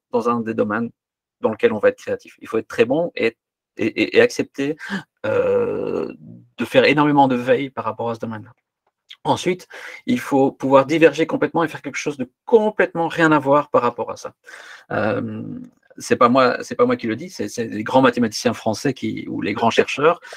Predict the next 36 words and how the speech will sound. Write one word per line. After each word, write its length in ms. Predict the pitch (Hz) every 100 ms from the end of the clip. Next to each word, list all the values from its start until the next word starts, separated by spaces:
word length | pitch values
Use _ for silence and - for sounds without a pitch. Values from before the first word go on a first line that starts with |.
| -
systématiquement, 840 | - - - 151 113 - 139 151 156
quand 180 | 127
ils 180 | 113 117
ont, 280 | 120 123 127 - _ -
euh, 180 | -
ce 140 | 98 120
moment, 400 | 123 139 143 127
euh, 100 | 101
de 140 | 87
serendipity, 760 | - 147 151 135 - 117 139 160
ce 100 | 120
moment 280 | 117 131
où 20 | 113
ils 60 |
sont 140 | - 104
super 340 | - 104 131
créatifs, 360 | - 110 - 156
c'est 140 | 117
le 80 | 113
moment 240 | 107 131
où 60 | 117
ils 40 |
font 140 | - 123
autre 240 | 135 -
chose. 200 | 113 -
Ils 60 | _
font 100 | -
la 60 | 104
cuisine, 360 | - 104 123
ils 60 | 120
vont 120 | 101
marcher, 300 | 98 - 127
n'importe 340 | 120 107 110
quoi, 180 | - -
ils 80 | 120
vont, 160 | 110